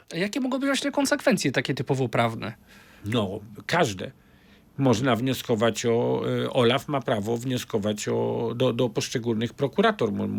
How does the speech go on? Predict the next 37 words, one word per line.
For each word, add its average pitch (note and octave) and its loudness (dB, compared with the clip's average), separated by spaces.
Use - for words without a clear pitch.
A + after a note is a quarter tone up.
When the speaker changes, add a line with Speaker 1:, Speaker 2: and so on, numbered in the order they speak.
Speaker 2:
więc G#2+ -6
to B2 0
jakby A2+ 0
może B2+ 6
być A#2 -2
to C3+ 0
także B2+ 0
na C3 0
szczeblu C#3 2
europejskim. E3+ 2
To A#2+ 0
jest, C3+ -4
e, D3 -4
tutaj E3+ 0
Speaker 1:
No C3+ 2
bo D3+ 6
jak D#3 6
Speaker 2:
e, - 2
Speaker 1:
zawnioskuje D#3+ 4
do D3 4
prokuratury D3 4
w - -8
Polsce, D3 2
to D3+ 0
tak D3 -2
nie D3+ 0
spodziewam F#3+ 4
się - -6
jakichś A#2+ -6
wielkich A#2+ -4
sukcesów. - -12
Speaker 2:
Panie C#3+ 0
redaktorze, B2 -2
poza A#2+ -2
tym, A#2 -2
no, B2+ -2
y, - -4